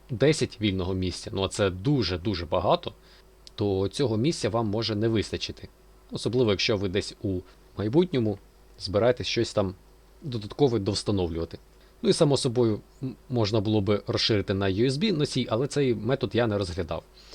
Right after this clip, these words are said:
І другий спосіб — це звичайний bash скрипт.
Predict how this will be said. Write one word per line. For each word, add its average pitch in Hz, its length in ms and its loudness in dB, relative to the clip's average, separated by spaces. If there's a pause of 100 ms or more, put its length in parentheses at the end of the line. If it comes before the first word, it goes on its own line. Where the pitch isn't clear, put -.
(500)
І 214 260 4 (180)
другий 180 320 4
спосіб — 185 480 2 (460)
це 175 260 4
звичайний 160 600 4
bash 117 400 6
скрипт. - 500 0